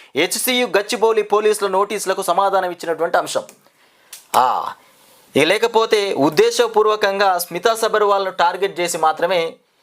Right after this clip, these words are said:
మొత్తానికి నోటీసులు పంపించిరని అనుకోవచ్చు. ఎందుకంటే రెండు వేల మందికి పైన కూడా ఈ పోస్టులు చేసిరట.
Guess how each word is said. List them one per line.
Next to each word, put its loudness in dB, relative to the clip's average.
మొత్తానికి 2
నోటీసులు 2
పంపించిరని 0
అనుకోవచ్చు. 0
ఎందుకంటే 2
రెండు 2
వేల 2
మందికి -2
పైన 0
కూడా 0
ఈ 2
పోస్టులు 0
చేసిరట. 2